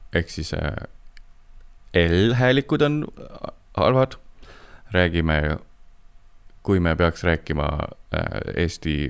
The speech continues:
Vabariigi, taasiseseisvunud vabariigi esimestest, äh, poliitikutest, siis, äh, kindlasti ühte Marti ma ei mainiks. Äh, Mart, äh, äh,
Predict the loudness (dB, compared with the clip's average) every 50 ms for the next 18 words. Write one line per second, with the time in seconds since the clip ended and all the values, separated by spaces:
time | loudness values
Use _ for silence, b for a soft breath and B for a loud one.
0 | -2 0 0 2 4 4 2 2 0 -2 -2 -2 -2 -2 -2 -4 -6 -10 -14 -18
1 | -16 -16 -16 -16 -16 -18 0 2 4 4 4 4 2 0 0 2 2 2 2 2
2 | 0 0 0 0 2 2 2 2 2 0 2 2 0 2 2 0 0 0 -2 -2
3 | -4 -6 -6 -6 -8 -4 -2 0 0 0 -2 -4 -6 -4 -2 -2 0 0 -2 -4
4 | -6 -4 -4 -4 0 0 -2 -2 -2 -4 -4 -4 -4 -4 -2 0 0 0 0 -2
5 | -6 -4 -2 -2 0 0 0 -2 -4 -6 -6 -4 -2 -2 -4 -4 -4 -2 0 2
6 | 2 2 0 -2 -4 -2 -2 0 0 2 2 2 0 -2 -4 -8 -14 -18 -18 -12
7 | -4 -2 0 2 2 2 0 -2 -8 -14 -16 B B B B B B B B B
8 | B B B B -4 -2 0 0 0 0 0 -2 -4 -4 -4 0 0 0 0 -2
9 | -6 -6 -2 0 0 0 0 0 0 0 -2 -4 -6 -12 -10 -6 -4 -4 -4 -4
10 | -4 -4 -6